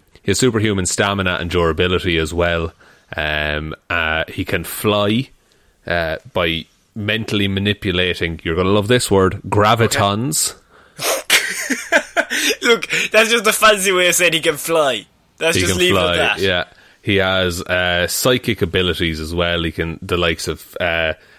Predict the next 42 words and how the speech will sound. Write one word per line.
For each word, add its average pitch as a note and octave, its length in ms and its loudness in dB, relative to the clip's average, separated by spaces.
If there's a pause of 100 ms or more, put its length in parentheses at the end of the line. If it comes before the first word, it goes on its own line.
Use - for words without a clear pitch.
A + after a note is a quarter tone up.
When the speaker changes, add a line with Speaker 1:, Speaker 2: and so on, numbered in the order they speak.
(120)
Speaker 1:
scanning G#2+ 500 -2
minds F2 600 -2
that D#2+ 160 -2
are D#2+ 100 0
less E2+ 240 -2
powerful F2 520 -2
than D#2+ 160 -2
his D#2+ 140 -4
own. G#2+ 360 0 (720)
He - 80 -16
can A2+ 140 -2
manipulate D3+ 540 2
cosmic B2+ 440 0
energy, F#2+ 480 0 (120)
so F#2+ 360 0 (100)
the G#2+ 140 -4
Captain G#2+ 420 -2
Marvel G2+ 360 0
style F#2+ 400 2
energy F#2 400 0
beams F2+ 340 0
from E2+ 180 -2
the E2 100 0
hands. F2+ 680 -2
Speaker 2:
Yeah, D#3+ 160 2
you E3 180 0
gotta E3+ 180 4
love E3 240 2
a D#3 40 -4
good D3+ 160 2
energy D3 320 0
beam C3+ 220 0
from B2+ 160 -2
a A#2 40 2
hand. A#2+ 460 -2
That's E3 260 2
gonna E3 240 2
really D#3 280 2
look C#3+ 240 0
good C#3+ 160 2
on B2+ 100 -2
screen. A#2+ 400 -2